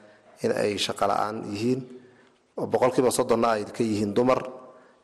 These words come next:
Inta soo hadhayna marka ay isugu jiraan wiilal iyo da'da wa-, dhexe. Haddaan u soo noqdo markaa su-aashaas, eh, waxaa loo abuuri karaa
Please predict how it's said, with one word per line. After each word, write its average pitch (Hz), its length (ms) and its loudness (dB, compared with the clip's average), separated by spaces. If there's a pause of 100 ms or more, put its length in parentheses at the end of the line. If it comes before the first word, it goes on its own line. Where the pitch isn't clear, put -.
Inta 123 180 -2
soo 120 160 2
hadhayna 113 280 0
marka 113 240 -4
ay 107 80 -2
isugu - 280 -8
jiraan 101 380 -4 (240)
wiilal 110 380 0 (200)
iyo 104 180 -2 (300)
da'da 110 240 -2
wa-, 98 240 -4
dhexe. - 280 -4 (800)
Haddaan 131 220 2
u 147 40 0
soo 147 140 2
noqdo 127 200 2
markaa 127 240 -2
su-aashaas, 117 520 -4 (680)
eh, 117 160 0
waxaa 131 160 0
loo 131 160 2
abuuri 127 260 -2
karaa 117 340 0